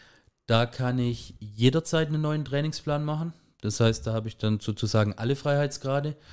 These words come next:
Die Trainingspläne werden alle in einem Archiv gespeichert und ich kann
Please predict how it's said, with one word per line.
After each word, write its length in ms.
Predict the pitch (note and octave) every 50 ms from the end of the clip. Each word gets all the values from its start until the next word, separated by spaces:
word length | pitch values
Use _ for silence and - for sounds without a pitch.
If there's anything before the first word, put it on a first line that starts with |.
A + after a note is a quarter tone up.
| - - - - - - -
Die 100 | A2+ A2
Trainingspläne 800 | - A2 A2+ A2+ B2 A#2+ A#2+ - - - A#2 A#2 A#2 A#2+ A2+
werden 240 | A2 A2+ A2 A2 A2
alle 220 | G#2+ G#2 G#2+ G#2+ G#2+
in 100 | G#2 G#2
einem 100 | G2 F2+
Archiv 400 | F#2 G#2 G#2 - C#3 D3 C#3 -
gespeichert 800 | D#3 - - - C#3 C#3 C3+ - - C#3 C3+ - - - - -
und 180 | - A2 A2 A2
ich 160 | G#2+ - -
kann 380 | - A2+ A2 G#2+ A2 G#2+ G2+